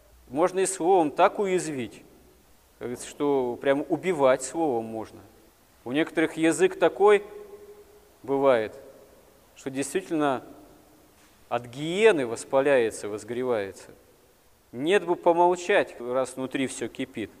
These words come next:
Так нет, надо ещё и высказать, и уязвить ближнего. Как это ни странно или даже не страшно, но да, это даже в храме бывает. Но ведь, э,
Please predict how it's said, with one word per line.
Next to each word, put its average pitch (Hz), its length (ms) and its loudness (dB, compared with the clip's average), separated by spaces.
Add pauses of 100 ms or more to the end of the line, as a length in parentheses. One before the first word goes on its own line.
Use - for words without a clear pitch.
(500)
Так 123 220 -2
нет, 151 220 2
надо 165 220 6
ещё 160 320 4
и 151 280 8
высказать, 151 1040 2
и 143 180 4
уязвить 143 560 4
ближнего. 120 580 -2 (760)
Как 131 160 -6
это 156 160 -2
ни 156 120 0
странно 175 520 4
или 147 120 -2
даже 147 220 2
не 151 120 -4
страшно, 170 500 -2
но 135 60 -8
да, 151 100 2
это 160 160 -4
даже 139 240 -2
в - 60 -8
храме 170 400 4
бывает. 135 460 -4 (1400)
Но 135 180 -2
ведь, 156 280 0
э, 147 260 4